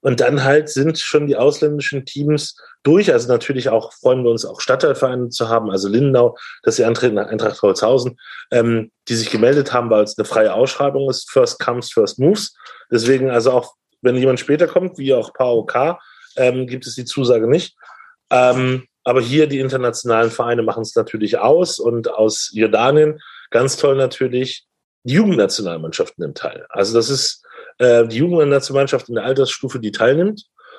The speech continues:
Und, äh, auch hier die Dimension ist natürlich mal zu sehen, ein arabisches Land weiß, dass sie gegen Israeli mit aller Wahrscheinlichkeit antreten wird. Und die nehmen dran teil. Ähm, und das ist, ähm,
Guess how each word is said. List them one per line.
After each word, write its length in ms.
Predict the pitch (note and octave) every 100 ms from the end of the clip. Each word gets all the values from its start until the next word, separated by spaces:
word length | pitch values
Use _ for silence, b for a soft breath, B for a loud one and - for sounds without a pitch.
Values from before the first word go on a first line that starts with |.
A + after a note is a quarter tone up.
| B B -
Und, 420 | C3 C#3 C#3 C3+
äh, 140 | C3
auch 180 | A#2 C3
hier 240 | - C#3+ F3
die 120 | D#3+
Dimension 580 | D3 C#3+ A2 A2+ E3 E3+
ist 160 | -
natürlich 360 | C#3 - C#3 -
mal 220 | B2+ B2
zu 140 | -
sehen, 480 | G#2+ G2+ A2+ E3 F3 b b b b -
ein 160 | C3 B2
arabisches 720 | A2 G#2+ C#3+ F#3+ - F#3 -
Land 420 | G#2+ C3 F#3 -
weiß, 500 | G2+ G#2+ C#3 G3 -
dass 240 | A2+ A#2+ -
sie 140 | D3+
gegen 360 | B2 C3 D3+ G#2+
Israeli 500 | B2 - A2+ C3+ E3+
mit 160 | C3+
aller 220 | F#2+ C3
Wahrscheinlichkeit 580 | D3 - G#2+ A#2 - C3
antreten 460 | D3 D#3 - E2+ E2+
wird. 260 | D2+ - - _ _ _ _ _ -
Und 100 | A#2+
die 60 |
nehmen 220 | A#2 B2
dran 180 | B2+ C3
teil. 280 | B2+ F#2 - _ _ _ b b b
Ähm, 480 | B2+ B2+ C3 C3 C3+ - _ _ -
und 440 | C3 C3+ C3 -
das 240 | B2 D3+
ist, 380 | E3+ E3 - - C3+
ähm, 840 | C3 C3 C3 B2+ B2+ B2 B2